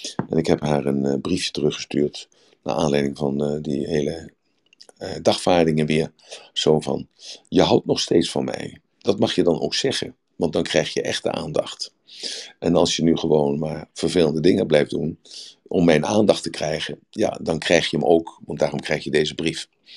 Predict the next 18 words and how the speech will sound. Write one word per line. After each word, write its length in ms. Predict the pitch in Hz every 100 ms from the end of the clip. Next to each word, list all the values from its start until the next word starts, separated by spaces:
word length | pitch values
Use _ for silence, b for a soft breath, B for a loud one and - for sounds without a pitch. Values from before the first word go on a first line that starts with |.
| B B B B
Nou, 180 | 104 - - B B B
dus, 340 | - 113 - -
ehm, 460 | 107 104 95 90 80 - _ _
ja, 160 | - 87
je 140 | 90
krijgt 280 | 95 110 -
altijd 320 | 113 104 95
uiteindelijk 420 | 95 92 92 80
datgene 320 | 85 - 82 78
wat 160 | 78
je 80 | 78
wilt 260 | 78 76 -
hebben. 300 | 80 - - _ _ _ _ _ _ _ _ - B B B
Dus 160 | - -
vitaliteit 600 | - 127 95 85 107 107
is 100 | 156
een 100 | 78
keuze 500 | 113 117 127 127 -